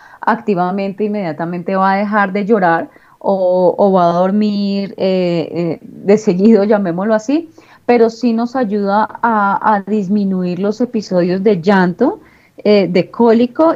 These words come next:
y nos ayuda a regular el sueño. Adicionalmente, también prefi-, previene la plagiocefalia postural, que es la deformación del cráneo, que es lo que podemos ver cuando un bebé está, eh, permanece mucho tiempo recostado. Eh,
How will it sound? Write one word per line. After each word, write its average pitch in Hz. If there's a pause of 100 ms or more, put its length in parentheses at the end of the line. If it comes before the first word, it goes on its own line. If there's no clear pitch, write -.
y 339
nos 349
ayuda 208
a 220
regular 180 (380)
el 208
sueño. 202 (400)
Adicionalmente, 247
también 254
prefi-, 226
previene 214
la 240
plagiocefalia 190
postural, 226 (340)
que 226
es 196
la 190
deformación 214
del 160
cráneo, 285
que 185
es 170
lo 185
que 226
podemos 185
ver 208
cuando 220
un 180
bebé 208 (300)
está, 208
eh, 196
permanece 202
mucho 240
tiempo 240
recostado. 220 (480)
Eh, 190